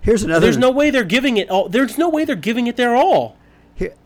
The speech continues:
Speaker 1: look at this. They just had one of their best tanks destroyed. They had their, their flagship destroyed, and we're stupid enough to go, "We did that. We did that. We helped them target it,"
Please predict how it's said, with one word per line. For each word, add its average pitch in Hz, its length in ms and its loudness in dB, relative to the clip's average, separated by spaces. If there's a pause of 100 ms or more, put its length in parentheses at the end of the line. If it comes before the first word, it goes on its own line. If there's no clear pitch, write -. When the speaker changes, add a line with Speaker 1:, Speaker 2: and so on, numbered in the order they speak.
(920)
Speaker 1:
look 196 180 0
at 151 80 -2
this. 160 160 0
They 131 140 -4
just 151 200 -2
had 156 220 0
one 147 160 0
of 135 60 -4
their 127 160 -2
best 135 600 -6
tanks 131 360 -2
destroyed. 113 560 -8
They 127 100 -2
had 131 180 -2
their, 120 140 -2
their 113 260 -4
flagship 127 840 -4
destroyed, 117 540 -4
and 127 220 -4
we're 165 120 0
stupid 147 400 -4
enough 135 120 -4
to 139 60 -4
go, 139 140 0
"We 196 180 0
did 254 280 2
that. 165 180 0
We 214 160 -4
did 220 300 0
that. 147 240 -4
We 180 120 -4
helped 175 220 -8
them 147 100 -10
target 147 380 -6
it," 123 140 -6